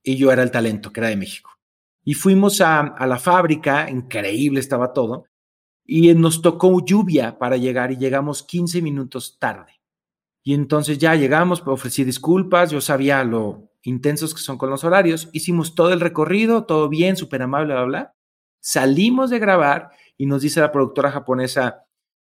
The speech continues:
me dice, "Me acaban de hablar los de la marca,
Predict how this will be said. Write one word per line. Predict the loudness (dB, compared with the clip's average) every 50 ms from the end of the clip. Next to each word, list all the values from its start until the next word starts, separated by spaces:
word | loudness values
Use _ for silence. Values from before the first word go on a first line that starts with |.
| _
me | -8 -6 -6
dice, | -4 -4 0 2 2 4 4 2 0 -2 -4
"Me | -4 -4
acaban | -2 -2 0 0 0 2 2
de | 2
hablar | 2 2 2 2 2 2 0 -2 -2
los | -2 -2 0 0
de | 0 2
la | 2 2
marca, | 2 0 0 0 -2 -2 -2 -4 -4 -4 -8